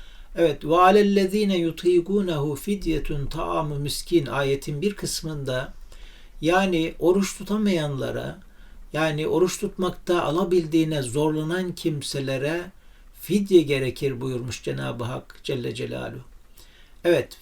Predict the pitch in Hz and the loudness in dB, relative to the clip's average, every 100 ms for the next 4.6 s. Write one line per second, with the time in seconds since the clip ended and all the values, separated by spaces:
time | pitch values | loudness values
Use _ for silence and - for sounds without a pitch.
0 | - - 208 202 180 180 202 - - - | -6 2 2 6 6 6 4 -2 -12 -16
1 | - - - - 165 180 226 - - 170 | -16 -16 -14 -6 -4 -2 -2 -2 4 4
2 | 170 202 - - - - - - 147 180 | 4 -4 -14 -18 -18 -20 -18 -6 4 6
3 | 190 214 160 147 - - - 151 143 143 | 6 2 0 2 2 0 -2 -2 0 6
4 | 196 180 139 117 107 | 6 6 0 -2 -10